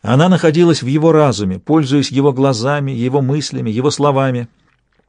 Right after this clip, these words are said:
Седрик содрогнулся от неожиданной близости, и драконица в ответ встряхнулась всем телом. Он попытался мысленно отстраниться от нее, но не смог. Только со второй попытки драконица неохотно освободила его мысли.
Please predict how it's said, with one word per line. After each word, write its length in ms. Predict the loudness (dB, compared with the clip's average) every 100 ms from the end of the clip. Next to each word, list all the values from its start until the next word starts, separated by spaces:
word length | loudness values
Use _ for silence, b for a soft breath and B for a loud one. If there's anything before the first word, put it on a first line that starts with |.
| _ _ _ _
Седрик 480 | -8 0 2 2 0
содрогнулся 880 | 0 2 2 0 -2 -4 -6 -10 -10
от 180 | -8 -4
неожиданной 480 | -2 -2 -2 -4 -4
близости, 560 | -4 -6 -6 -8 -12 -18 _ _ _ _ -8
и 80 | -2
драконица 560 | 0 2 0 0 -2
в 40 | -4
ответ 300 | -2 -2 -2
встряхнулась 560 | -4 -4 -2 -4 -6
всем 220 | -6 -6 -4
телом. 340 | -4 -4 -8 b b b b b b b b b
Он 260 | -2 0 2
попытался 580 | 0 0 2 2 2 0
мысленно 440 | 0 0 0 0
отстраниться 520 | 0 0 0 0 -2
от 120 | -4 -4
нее, 180 | -4
но 120 | -4 -4
не 100 | -6
смог. 400 | -6 -8 -8 _ _ _ _ _ _ _ _ _ _ _ _
Только 300 | 0 0 0
со 100 | -2
второй 320 | 2 2 4
попытки 480 | 2 2 2 0 0
драконица 640 | 0 0 0 -2 -4 -2
неохотно 540 | -2 -2 -2 -4 -2 -4
освободила 720 | -4 -4 -2 0 0 0 -2
его 200 | -2 -2
мысли. 380 | -2 -6 -8 -16